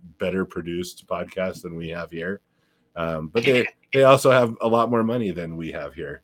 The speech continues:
Speaker 2: That's
Speaker 1: So,
Speaker 2: very true.
Speaker 1: so they have a whole staff, and y-, there's always somebody in the back that you can just
Speaker 2: Laughing.
Speaker 1: hear just cracking the fuck up.
Speaker 2: Yeah, <laughs> like, that guy has the best job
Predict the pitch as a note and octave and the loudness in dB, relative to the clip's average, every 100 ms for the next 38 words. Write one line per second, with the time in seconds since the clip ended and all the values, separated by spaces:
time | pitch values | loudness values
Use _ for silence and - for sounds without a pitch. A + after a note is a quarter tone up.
0 | _ _ _ _ _ - G#2 F2+ F2 G#2+ | _ _ _ _ _ 0 4 4 2 -2
1 | A2+ F2 E2+ - _ A2+ G#2 A#2+ B2+ A#2+ | -6 -10 -12 -14 _ 0 4 4 4 2
2 | A2 G2+ G#2 - - A2 F#2 F2+ - F#2+ | 2 2 2 0 -2 -2 -2 -4 -6 -4
3 | G2 G2+ F#2+ G#2+ A2 G2+ G#2 A#2 A#2+ A2+ | -2 -2 0 0 2 0 2 4 4 0
4 | A2 G#2+ G#2+ G2 F2+ E2 D2 E2+ E2+ E2 | -4 -2 0 -2 -4 -8 -8 -6 -6 -10
5 | - _ _ _ _ _ _ _ - F#2 | -16 _ _ _ _ _ _ _ -8 -6
6 | - G2 F#2+ G#2 G2+ - A2 G2 F#2+ - | -2 0 2 4 2 2 2 2 -2 -6
7 | - - G2 G2 - G#2+ F#2 - F2 F2+ | -14 -6 -4 -2 -2 -4 -4 -6 -8 -6
8 | D#2 C#2+ - _ _ _ _ _ _ A2+ | -8 -10 -14 _ _ _ _ _ _ -8
9 | A2+ G2+ F2+ _ - - D#3 D3 B2 B2 | -6 -6 -8 _ -12 -8 -8 -8 -8 -8
10 | C3 B2+ C3 B2 G#2+ G2 F#2 - F2+ F2 | -6 -6 -6 -8 -10 -10 -12 -10 -8 -8